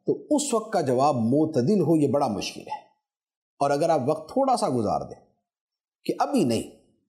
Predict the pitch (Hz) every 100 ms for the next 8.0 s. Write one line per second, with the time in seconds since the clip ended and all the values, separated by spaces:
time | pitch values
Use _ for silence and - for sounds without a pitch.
0 | - 180 135 101 95 - - _ _ _
1 | _ _ _ _ 165 208 190 165 110 -
2 | 92 - - _ _ _ _ 135 202 170
3 | 156 160 180 180 180 143 147 143 117 147
4 | 156 113 - 98 95 107 - _ _ _
5 | - 185 185 - 196 175 - 156 139 202
6 | 202 175 117 123 123 135 131 139 - 139
7 | 160 170 156 143 127 - 127 120 120